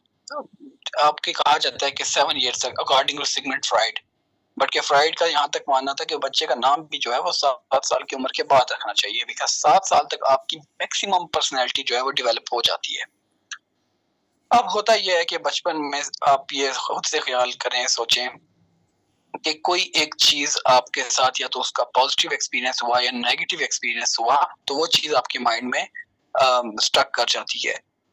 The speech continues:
जैसे phobias होते हैं कुछ लोगों को, बहुत common, common किसी को हाइड्रोफोबिया है, हालांकि वो कहता है कि बाकी सब मामलात में he is okay, but हाइड्रोफोबिया या hemophobia या phobias के हजारों types हैं। साइनोफोबिया, कुत्ते का डर जो होता है।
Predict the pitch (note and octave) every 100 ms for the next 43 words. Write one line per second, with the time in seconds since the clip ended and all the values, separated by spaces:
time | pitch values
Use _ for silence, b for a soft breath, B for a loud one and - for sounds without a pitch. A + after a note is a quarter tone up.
0 | - - E3 - E3+ D#3 D#3+ D#3+ D3 C3
1 | - A#2 - - A#2 A2+ A2 - A2+ A2
2 | - _ _ - D3 D#3+ E3 D3+ C#3 C#3+
3 | C#3 C3 C3+ C3 - C#3 - C3+ B2+ C#3+
4 | F3 - B2+ C3+ C3 C3 - C#3 C3 C3
5 | C3 - C3 C3 B2 E3 - - C3+ C3+
6 | B2+ A#2+ B2 - B2+ B2 B2+ - A#2+ -
7 | D3+ C#3 - - A#2 C3+ C#3+ - B2+ C3
8 | B2+ B2+ C3 D3 F3+ B B B - C#3
9 | D#3 - C#3 - C3+ C3 C3 - F3+ E3+
10 | F3 E3 - D#3 D#3 D3 C3+ A#2+ A2 -
11 | A2+ G#2+ - D3 D3+ D3 D#3 B2+ D3+ C3+
12 | C#3+ - C#3 C3+ C3 B2 - B2+ - -